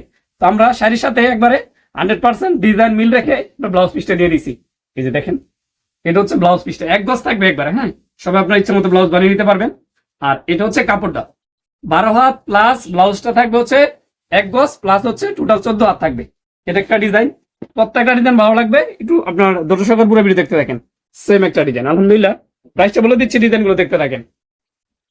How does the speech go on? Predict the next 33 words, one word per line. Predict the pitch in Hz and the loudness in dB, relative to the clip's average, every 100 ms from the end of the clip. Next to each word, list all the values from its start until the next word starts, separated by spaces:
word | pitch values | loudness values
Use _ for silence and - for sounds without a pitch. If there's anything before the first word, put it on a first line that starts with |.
| _ _ _ | _ _ _
পুরো | 202 233 | 2 4
রমজান | 233 233 247 | 4 2 2
জুড়ে | 240 240 | 2 2
আমাদের | 240 233 | 2 2
চ্যানেল | - 214 226 | 0 0 0
ভিডিও | 214 240 | 0 0
থাকবে, | 233 220 254 - _ _ - | 0 0 0 -2 _ _ -4
যারা | 170 196 | 0 2
দেখবেন | 190 214 196 220 | 2 0 2 2
প্রতিদিন | 208 220 214 | 2 2 4
অবশ্যই | 214 202 220 | 2 2 0
চ্যানেলটা | 208 202 | 0 0
সাবস্ক্রাইব | 202 190 202 | 0 0 0
করে | 180 208 | 2 2
রাখবেন, | 196 254 - _ _ _ | 2 -2 -6 _ _ _
আর | - | -4
যারা | 175 220 | 0 0
Facebook | 208 196 220 202 | 2 0 2 2
থেকে | 233 | 2
দেখেন | 226 214 277 381 | 2 2 2 0
অবশ্যই | 180 190 208 | -2 0 0
পেজটি | 196 - | 0 2
ফলো | 190 180 | 2 2
দিয়ে | 165 151 | 2 0
রাখবেন। | 120 - _ _ _ | -2 -10 _ _ _
চমৎকার | 208 208 208 | 0 2 2
একটা | 175 175 | 0 0
ডিজাইন, | 175 208 | 0 0
এটা | 214 196 | 0 -2
হচ্ছে | 190 | -4
আকাশি | 180 220 240 208 | -4 -2 -2 0
কালারের | 180 165 143 | 2 0 -2
মধ্যে। | 117 | -8